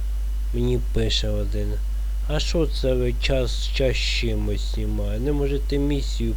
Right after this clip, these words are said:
порвати, е, ця, як, ферма, укріплена ферма». Як я можу місію порвати?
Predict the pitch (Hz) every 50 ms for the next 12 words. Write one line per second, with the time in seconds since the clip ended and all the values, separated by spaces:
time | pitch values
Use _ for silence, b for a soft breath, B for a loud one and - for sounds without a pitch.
0 | - - - 113 110 110 110 113 120 117 117 113 - - B B B B B B
1 | B B B B B B - - 92 107 107 107 104 104 101 98 - - - -
2 | 104 98 92 92 90 92 98 98 98 98 98 - - - - - - - - -
3 | 123 120 110 101 101 95 90 90 - - - - - - - - - - - -
4 | - - - - - - - - - 135 123 - 135 135 127 123 123 120 113 -
5 | - - - 101 101 98 95 92 92 92 95 - - - - - - - - -
6 | - - 117 123 135 131 120 107 - - 110 107 107 117 120 135 139 123 113 107
7 | 110 113 117 - - - - 110 107 98 - - 101 98 95 90 92 92 -